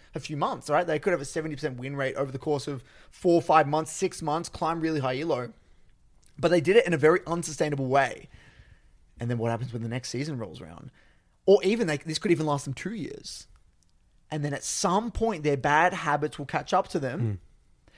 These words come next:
Speaker 1: And they explode. And in the trading world, he calls, uh, he has a funny term for it where, um, they, their losses. So this guy, he talks about this story, how he made the company fifty million dollars over the course of years.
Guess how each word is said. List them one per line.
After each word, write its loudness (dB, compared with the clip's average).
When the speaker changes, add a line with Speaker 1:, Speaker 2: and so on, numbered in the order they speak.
Speaker 1:
And -2
they 0
explode. 2
And -6
in -4
the -4
trading 2
world, 2
he -2
calls, -2
uh, -8
he -6
has -2
a -6
funny -4
term -8
for -14
it -14
where, -6
um, 0
they, 2
their 2
losses. 0
So -8
this -6
guy, 4
he 2
talks -6
about -6
this -8
story, -2
how -2
he -6
made 2
the -2
company -4
fifty -4
million -4
dollars 0
over -8
the -6
course -4
of -8
years. -4